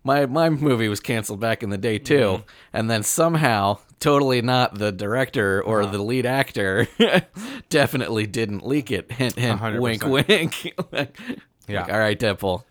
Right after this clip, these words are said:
Speaker 1: I, I get it. Thanks. <laughs> I get it." <laughs>
Speaker 2: And then a new report claims that D C Films head writer, or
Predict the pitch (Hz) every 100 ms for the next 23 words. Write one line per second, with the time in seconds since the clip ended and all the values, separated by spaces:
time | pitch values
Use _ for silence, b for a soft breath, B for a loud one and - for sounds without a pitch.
0 | - 104 - 104 107 98 92 - 107 92
1 | - - - 165 233 135 120 127 117 120
2 | 165 - 277 311 - - 247 - - 208
3 | - _ _ 120 113 110 107 107 143 151
4 | 156 135 - 120 117 - 98 117 107 120
5 | 113 - 107 104 - 110 107 107 104 101
6 | 101 95 92 - 117 101